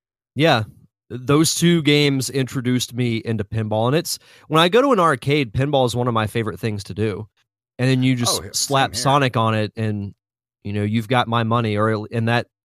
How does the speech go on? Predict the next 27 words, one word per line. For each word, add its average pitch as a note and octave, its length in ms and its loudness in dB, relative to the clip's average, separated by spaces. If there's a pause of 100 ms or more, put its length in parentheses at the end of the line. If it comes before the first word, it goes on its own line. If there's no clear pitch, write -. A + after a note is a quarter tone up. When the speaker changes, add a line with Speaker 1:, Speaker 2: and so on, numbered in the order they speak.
(140)
Speaker 1:
at A2 140 -8
that B2+ 200 0
particular A2+ 460 -2
time, G#2+ 280 -2
my G2+ 120 -2
parents' A#2 380 -6
money. F#2+ 280 -6 (320)
Speaker 2:
Yeah, C3 200 -8
I'm G3 240 -10
a B2 80 -8
huge A#2 580 -8
pinball F2 480 -10
fan. D#2 380 -14
Like, E2 200 -12
if G#2 140 -12
I C#3+ 140 -4
go E3+ 220 -6
somewhere C#3+ 400 -8
and A#2 80 -8
there's A2+ 160 -8
a F2 40 -18
pinball A#2 440 -10
machine, A#2+ 400 -12
I'm A#2+ 260 -10
playing F2 440 -14
it. B1 140 -20 (560)
Um, E2+ 680 -12